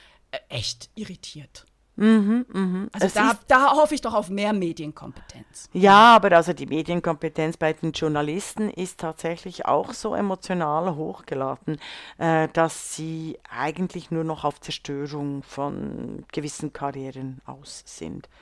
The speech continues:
Speaker 2: Und das, das ist eben das große Zeitalter, äh, der,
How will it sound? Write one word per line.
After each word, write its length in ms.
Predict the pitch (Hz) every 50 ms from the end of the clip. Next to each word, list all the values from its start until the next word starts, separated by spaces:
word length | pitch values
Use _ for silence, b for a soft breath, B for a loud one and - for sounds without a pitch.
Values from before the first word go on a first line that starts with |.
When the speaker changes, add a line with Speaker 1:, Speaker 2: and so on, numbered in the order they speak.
| b b b b
Speaker 2:
Und 160 | 156 170 -
das, 360 | 190 185 202 - - - - -
das 260 | - 175 180 196 - -
ist 240 | 208 196 - -
eben 240 | 175 170 160 170 170
das 320 | 151 151 151 - - - -
große 460 | 160 147 170 185 185 - - - -
Zeitalter, 680 | - - - 135 - - - 143 143 139 - - 156 151 B B B B B B B B B B
äh, 320 | - 156 160 160 156 156 151
der, 280 | - 156 151 151 143